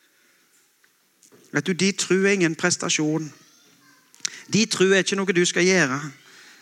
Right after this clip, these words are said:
Det er ikke dine kløktige tanker, det er ikke noe inni deg som bestemmer hva dette er, og hva som gjelder her. Men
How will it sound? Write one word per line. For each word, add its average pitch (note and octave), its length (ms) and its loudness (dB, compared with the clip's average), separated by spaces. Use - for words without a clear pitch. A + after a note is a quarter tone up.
Det E3 120 0
er - 20 0
ikke - 160 -2
dine G#3+ 160 2
kløktige F3+ 640 -2
tanker, F3+ 440 0
det F#3+ 100 0
er F#3 40 -4
ikke G#3+ 120 -2
noe G#3 240 0
inni A#3 260 0
deg G#3 400 2
som G#3+ 160 0
bestemmer F3+ 640 2
hva F#3 160 2
dette G3 320 -2
er, E3+ 240 4
og E3+ 80 -4
hva E3+ 120 0
som F3 140 0
gjelder E3 260 2
her. D3 260 0
Men F3+ 260 0